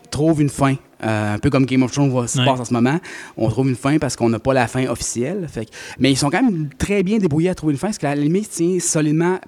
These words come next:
Speaker 1: par lui-même,
Speaker 2: Ok.
Speaker 1: la limite deux mille un. Fait qu'il y a une fin solide. Il y a un film qui est le Conqueror Shambhala, qui se passe pendant la Deuxième Mondiale, qui est la suite un peu, euh,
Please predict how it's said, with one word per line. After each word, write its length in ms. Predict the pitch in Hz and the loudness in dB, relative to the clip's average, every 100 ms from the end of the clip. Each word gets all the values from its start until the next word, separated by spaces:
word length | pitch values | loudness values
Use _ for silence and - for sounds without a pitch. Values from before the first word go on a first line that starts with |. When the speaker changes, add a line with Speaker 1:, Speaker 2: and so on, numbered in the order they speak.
| - | -4
Speaker 1:
par 120 | 160 | -2
lui-même, 420 | 151 135 131 120 - - | 0 0 0 -4 -8 -10
Speaker 2:
Ok. 260 | 123 131 120 | -8 -8 -4
Speaker 1:
la 120 | 113 | 0
limite 240 | 113 117 | 2 2
deux 80 | 117 | 4
mille 160 | 110 107 | 2 2
un. 80 | 98 - - - | -2 -10 -20 -12
Fait 100 | - | -12
qu'il 380 | - - - - - | -12 -14 -14 -12 -2
y 60 | |
a 20 | 113 | 0
une 60 | |
fin 300 | 110 - 131 123 | 0 -2 -2 -2
solide. 400 | - 113 139 196 | -2 0 0 2
Il 20 | |
y 40 | 143 | 0
a 40 | |
un 60 | 120 | 0
film 260 | 156 151 | 0 0
qui 80 | 147 | 0
est 40 | 127 | -2
le 80 | |
Conqueror 320 | 117 131 147 131 | 0 0 0 0
Shambhala, 560 | 143 127 123 127 139 143 | -2 -2 -2 -4 -6 -8
qui 200 | 127 110 | -8 -8
se 80 | |
passe 220 | - 135 131 | -2 -2 0
pendant 100 | 120 | 0
la 40 | 120 | 2
Deuxième 240 | 113 120 | 2 2
Mondiale, 500 | 120 110 110 123 123 123 | 2 2 0 0 0 -6
qui 220 | - 113 | -8 -4
est 40 | 113 | 0
la 140 | 110 | 0
suite 240 | - 139 127 | 0 -2 0
un 160 | 113 | 2
peu, 200 | 110 143 147 - - - - - | 4 2 2 -8 -18 -16 -12 -4
euh, 400 | 98 98 95 | -4 -2 -4